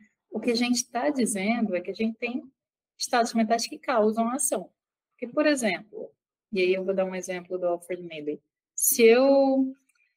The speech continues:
ahn, sou acordada pelo meu vizinho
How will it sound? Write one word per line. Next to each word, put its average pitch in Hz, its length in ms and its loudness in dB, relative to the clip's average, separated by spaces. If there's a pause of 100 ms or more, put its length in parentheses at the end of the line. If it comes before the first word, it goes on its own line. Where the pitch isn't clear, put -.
(220)
ahn, 208 440 2
sou 226 240 -2
acordada 226 800 -8 (920)
pelo 180 320 -2
meu 185 180 -4
vizinho 156 680 -6